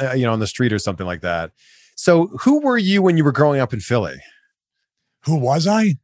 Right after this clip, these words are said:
Speaker 1: Yeah.
Speaker 2: Oh, I'm a lot of what I am now, but a lot less uncomfortable back then. I was always a, a kid that never felt like he fit in. I'm always, I was always a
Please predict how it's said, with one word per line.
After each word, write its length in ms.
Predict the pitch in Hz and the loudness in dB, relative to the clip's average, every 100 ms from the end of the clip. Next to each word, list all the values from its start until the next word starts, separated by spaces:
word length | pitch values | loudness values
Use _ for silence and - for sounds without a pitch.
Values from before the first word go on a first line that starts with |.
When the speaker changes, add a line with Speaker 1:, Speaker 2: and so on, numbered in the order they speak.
| _ | _
Speaker 1:
Yeah. 320 | 120 120 107 92 _ _ _ _ _ | 0 2 2 -2 _ _ _ _ _
Speaker 2:
Oh, 340 | 147 151 127 92 _ - - | 2 4 2 -2 _ -14 -2
I'm 140 | 156 | 2
a 80 | 240 | 4
lot 260 | 226 202 180 | 4 4 2
of 100 | 139 | 2
what 140 | 165 | 2
I 100 | 156 | 2
am 220 | 147 127 | 0 0
now, 280 | 117 131 156 | 0 2 2
but 160 | 135 117 | 0 0
a 40 | |
lot 340 | 113 135 127 87 | 2 2 0 -4
less 300 | 117 139 - | -2 0 0
uncomfortable 680 | 131 110 131 127 - 127 131 | -2 -2 -4 -2 -2 -2 0
back 300 | 131 131 - | 0 0 0
then. 240 | 135 147 | 0 0
I 60 | 113 | 0
was 240 | 120 123 | -2 0
always 320 | 127 127 110 | 2 0 0
a, 200 | 117 107 - _ _ _ _ _ _ _ _ | -2 -4 -8 _ _ _ _ _ _ _ _
a 40 | 113 | -14
kid 260 | - 160 151 | -4 -2 0
that 80 | |
never 240 | 139 135 135 | 0 0 0
felt 240 | - 143 | 0 -2
like 120 | 131 | -2
he 120 | 113 113 | -6 -8
fit 240 | - 123 | -2 0
in. 340 | 120 123 131 | 0 0 0
I'm 160 | 117 117 | -2 0
always, 260 | 123 123 120 | 0 -2 -4
I 160 | 107 | -4
was 120 | 123 | -2
always 240 | 135 135 | 0 0
a 40 | 117 | -2